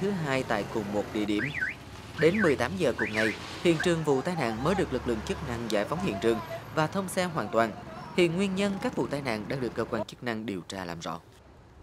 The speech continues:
Tiếp tục chương trình là những tin vắn đáng chú ý trên các lĩnh vực khác.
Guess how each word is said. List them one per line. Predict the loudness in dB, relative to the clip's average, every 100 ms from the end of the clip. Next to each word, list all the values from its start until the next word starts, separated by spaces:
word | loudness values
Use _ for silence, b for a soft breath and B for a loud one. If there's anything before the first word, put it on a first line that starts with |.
| -20 -20 -20 -20 -20 -20 -20 -20 -20 -20 2
Tiếp | 8 8
tục | 6
chương | 2 6
trình | 6 6
là | 4
những | 4 4
tin | 2
vắn | 4 4
đáng | 4 2
chú | 4
ý | 4 4
trên | 2 0 0
các | 0
lĩnh | 2
vực | 0 0
khác. | -2